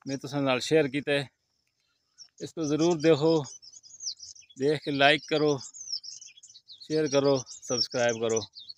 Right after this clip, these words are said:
और एक दफ़ा फिर मैं आखसां कि जेह्ड़े भैन भ्रा इस चैनल दे उत्ते नमें हो, वो भी इसको सब्सक्राइब करो ताकि हमारी हर आने आह्ली वीडियो तुसें तक बर वक्त पहुंचती रहे। और ज़रूर इस झील दे विच आओ, आन के इत्थै विजिट करो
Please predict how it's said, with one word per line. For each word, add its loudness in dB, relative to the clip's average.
और 0
एक -4
दफ़ा 0
फिर -2
मैं 2
आखसां 0
कि -2
जेह्ड़े 2
भैन 2
भ्रा 2
इस -2
चैनल -2
दे -2
उत्ते -2
नमें 0
हो, -2
वो -4
भी -4
इसको -10
सब्सक्राइब -6
करो -8
ताकि -6
हमारी -4
हर 2
आने -2
आह्ली -6
वीडियो -8
तुसें -12
तक -8
बर -4
वक्त -6
पहुंचती -10
रहे। -2
और 0
ज़रूर 2
इस 0
झील 0
दे 4
विच 0
आओ, 6
आन 2
के -4
इत्थै -4
विजिट -2
करो 2